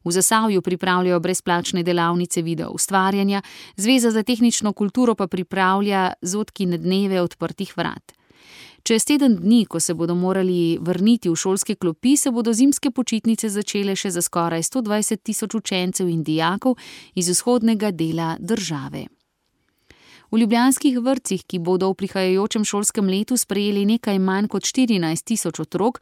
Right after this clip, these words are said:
bodo vpisi potekali od prvega do petnajstega marca. Nato bodo zasedale komisije, v prvi polovici aprila pa bodo starši oziroma skrbniki obveščeni o izboru. Ponekod po državi sicer vpisi otrok v vrtce že potekajo,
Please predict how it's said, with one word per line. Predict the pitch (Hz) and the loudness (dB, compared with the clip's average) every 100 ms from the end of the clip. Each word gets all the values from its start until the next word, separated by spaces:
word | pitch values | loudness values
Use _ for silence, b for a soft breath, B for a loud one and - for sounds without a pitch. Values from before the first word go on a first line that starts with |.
| B B B 240 | B B B 0
bodo | 240 | 2
vpisi | 254 294 - 285 | 4 2 2 0
potekali | 220 247 254 240 214 | 0 -2 0 0 2
od | 190 - | 0 0
prvega | 277 233 190 185 | 0 2 0 0
do | 175 | 0
petnajstega | 175 - 165 - 175 180 | -2 -2 -4 -4 -2 0
marca. | 165 151 151 170 151 | 0 -2 -4 -4 -2
Nato | 185 180 202 | -4 -2 -2
bodo | 175 170 170 160 | 0 0 0 0
zasedale | 160 160 175 165 160 | -2 -2 0 0 -2
komisije, | 170 165 156 247 254 254 B B | -2 -2 0 2 2 0 B B
v | 247 | -4
prvi | 233 269 262 | 2 2 4
polovici | 262 254 247 - 220 | 2 2 2 0 -2
aprila | - 269 269 | 0 2 2
pa | 254 226 | 2 0
bodo | 220 208 | 0 -2
starši | - 214 226 - 180 | 0 0 0 -2 -2
oziroma | 165 170 165 | 0 -2 0
skrbniki | 160 - 165 160 233 262 247 - | -2 -2 -4 2 2 4 0 0
obveščeni | 226 202 247 - 175 175 185 | -2 0 0 0 0 0 0
o | 196 | 0
izboru. | 214 202 170 156 151 143 B B B | 0 0 -2 -2 -4 -8 B B B
Ponekod | - 208 202 196 | -2 0 0 0
po | 196 | 0
državi | 190 180 185 185 196 | -2 2 2 2 0
sicer | - - 185 | -4 -2 -2
vpisi | 175 208 - | 0 -2 0
otrok | 175 - 196 - | 0 0 -2 0
v | 185 190 | 0 0
vrtce | 196 - | -4 -4
že | 190 254 | 0 0
potekajo, | - 165 156 - 147 127 | -2 -4 -6 -6 -8 -8